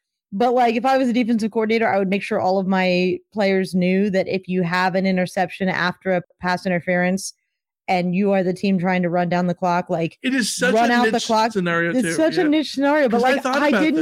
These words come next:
Speaker 2: this.
Speaker 1: I didn't know that that could happen, but, like,
Speaker 2: It
Speaker 1: U S C almost, if Utah had run out the clock, U S C would have had an untimed down.
Speaker 2: Right.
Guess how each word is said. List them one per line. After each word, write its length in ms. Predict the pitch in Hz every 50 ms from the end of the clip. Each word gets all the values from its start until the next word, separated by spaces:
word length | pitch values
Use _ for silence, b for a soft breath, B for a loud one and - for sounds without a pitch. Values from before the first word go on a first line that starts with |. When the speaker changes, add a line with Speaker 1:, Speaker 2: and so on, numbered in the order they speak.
| 320 294
Speaker 2:
this. 140 | 240 - - -
Speaker 1:
I 160 | 240 277 294
didn't 420 | 226 330 330 320 330 330 269 -
know 360 | 240 254 254 254 285 311 320 311
that 160 | 285 254 208
that 180 | 269 277 269
could 100 | - 269
happen, 460 | 247 214 240 247 262 - 330 339 349 330
but, 140 | 262 - -
like, 220 | 233 233 220 214 -
Speaker 2:
It 40 | _ _ _ 214
Speaker 1:
U 120 | 233 311
S 140 | 381 370 -
C 100 | 370 349
almost, 400 | - 262 269 294 311 - - - _ _ _ _ _ _ _ _ _ _ _ _ _ _ _ _ _ _ _ _ -
if 160 | 277 240 220
Utah 400 | 220 294 359 359 370 381 392 381
had 240 | 349 370 262 226 233
run 140 | 262 262
out 160 | 277 294 277 -
the 80 | 233
clock, 380 | - - 240 240 208 180 175 -
U 80 | 226 233
S 80 | 233
C 80 | - 254
would 140 | 233 226 208
have 60 | 233
had 80 | 220 202
an 100 | 190 -
untimed 460 | 202 220 233 - 214 226 214 220 196
down. 480 | 190 190 190 185 175 165 165 165 156 - _ _ _ _ _ _ _ _ _ _ _ _ _
Speaker 2:
Right. 280 | - 185 175 160 147